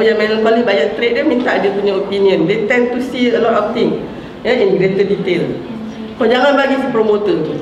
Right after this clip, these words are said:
Ya, tak apa-apa lah plan dia tu. Ya, okey. Producer siapa? Choleric. This is the choleric. Ya? Ha. So kalau you nak start satu persatuan ke, bagi kat dia orang ni. Ya, they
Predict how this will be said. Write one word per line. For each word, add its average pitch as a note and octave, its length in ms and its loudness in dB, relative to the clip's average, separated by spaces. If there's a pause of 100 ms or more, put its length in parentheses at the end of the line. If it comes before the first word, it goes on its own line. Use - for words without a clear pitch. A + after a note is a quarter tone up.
(720)
Ya, G#3 160 2
tak G#3 160 2
apa-apa A3+ 420 2
lah A3+ 220 4
plan G#3 240 2
dia F#3 160 2
tu. E3 80 0 (1120)
Ya, C4+ 120 2 (360)
okey. D#3+ 180 -2 (840)
Producer F4+ 560 4
siapa? F#4 260 2 (1300)
Choleric. E3 560 2
This A#3+ 220 2
is B3 100 4
the G3+ 80 2
choleric. - 640 0 (600)
Ya? D3+ 160 2 (400)
Ha. D3+ 60 -2 (580)
So C4+ 160 0
kalau C4 160 4
you C4 80 4
nak C4+ 240 2
start C4+ 240 0
satu C4 240 2
persatuan C4+ 640 2
ke, C#4 80 2 (160)
bagi B3 240 2
kat G#3+ 160 0
dia F3+ 80 0
orang F3 240 -2
ni. E3+ 80 -2 (800)
Ya, B3+ 160 0
they A3 160 2